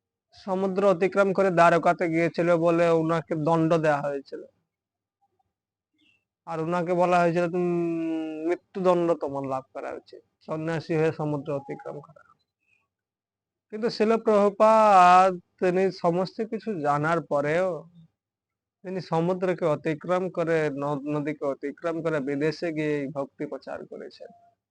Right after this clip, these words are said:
কারণ তার হৃদয়টা কত করুণাপূর্ণ।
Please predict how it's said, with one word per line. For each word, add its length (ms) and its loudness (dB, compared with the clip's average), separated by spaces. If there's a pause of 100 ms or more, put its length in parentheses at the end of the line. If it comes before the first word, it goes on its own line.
(960)
কারণ 240 -6
তার 280 2
হৃদয়টা 580 4
কত 180 0
করুণাপূর্ণ। 1040 0